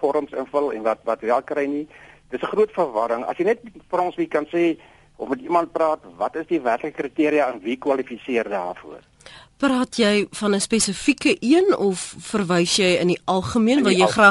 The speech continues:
Speaker 1: algemeen.
Speaker 2: hê
Speaker 1: Ja, in die
Speaker 2: om
Speaker 1: algemeen.
Speaker 2: In die algemeen.
Speaker 1: Ja.
Speaker 2: Goed. Maar daar is verskillende soorte, eh, toelaas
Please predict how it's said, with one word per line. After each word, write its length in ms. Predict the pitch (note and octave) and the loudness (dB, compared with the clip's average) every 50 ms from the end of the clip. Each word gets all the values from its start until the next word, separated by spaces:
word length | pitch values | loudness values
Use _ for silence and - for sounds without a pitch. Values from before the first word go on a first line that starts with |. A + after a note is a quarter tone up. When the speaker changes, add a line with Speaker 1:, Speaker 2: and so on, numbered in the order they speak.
| F#3+ | 6
Speaker 1:
algemeen. 140 | - - - - - - - - - | 4 -2 -16 -18 -20 -20 -20 -6 2
Speaker 2:
hê 100 | F#3+ F#3+ | 6 6
Speaker 1:
Ja, 100 | F#3+ G3 | 6 6
in 40 | - | 6
die 60 | G3+ - | 4 2
Speaker 2:
om 40 | B2+ | 2
Speaker 1:
algemeen. 500 | B2 - - F#2+ F#2 E2 D#2+ - - - _ - | 0 -2 -6 -12 -14 -14 -14 -16 -18 -14 _ -4
Speaker 2:
In 80 | F#3 | -2
die 100 | F#3+ - | -2 0
algemeen. 500 | - D#3+ D#3 - E3+ D#3+ D3 C3+ B2+ C#3+ - _ _ _ - | 0 -2 -4 -4 -4 -4 -4 -4 -6 -10 -12 _ _ _ -10
Speaker 1:
Ja. 260 | F#2+ G2+ F#2+ F#2 F2 | -6 -4 -4 -2 -4
Speaker 2:
Goed. 280 | - - F3+ D#3 - - - - - - - | -4 -6 -8 -8 -8 -10 -18 -18 -20 -14 -6
Maar 320 | - G#3 A3 A3 G3+ F3 | 0 4 4 4 4 4
daar 260 | E3 G#3 G3+ G#3 - F3+ | 2 2 2 2 2 2
is 180 | E3 - - | 0 0 0
verskillende 480 | - B3+ - - - C#4 C#4 C4+ A#3 A#3 | 0 -2 0 2 2 4 4 4 4 4
soorte, 760 | - - - B3+ B3+ B3+ B3 - - D#3 C#3+ C#3+ A#3+ D#4 F4 - - | 2 2 4 4 4 4 4 2 -2 -2 0 0 0 -2 -4 -6 -10
eh, 100 | - - - | -14 -10 -4
toelaas 560 | - G#3+ G#3 F3+ E3+ D3+ D3+ E3+ A#3 D4+ - | 0 2 2 4 2 2 2 0 0 -2 -4